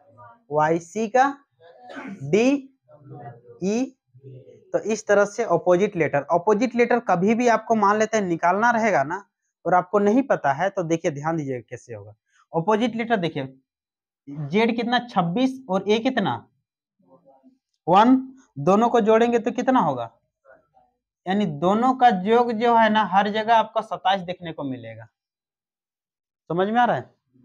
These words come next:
तो आप देखिए, मान लेते हैं आप किसी का भी opposite आप हमको निकालने बोल रहे हो, कोई भी एक संख्या, ए, कोई भी एक letter बोलो, नाम आप लोग कोई भी बोलो,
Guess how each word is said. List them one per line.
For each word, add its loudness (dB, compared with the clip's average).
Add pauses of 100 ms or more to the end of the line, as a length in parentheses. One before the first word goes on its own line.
(560)
तो 2
आप 4
देखिए, 2
मान 4
लेते 2
हैं 0
आप 2
किसी -4
का 4
भी 0
opposite 2
आप 0 (120)
हमको 0
निकालने 2
बोल 4
रहे -2
हो, -8 (400)
कोई 6
भी 2
एक 0
संख्या, 0
ए, 4
कोई 2
भी 2
एक 2
letter 2
बोलो, 2
नाम 0 (840)
आप -8
लोग -4
कोई 2
भी 0
बोलो, -4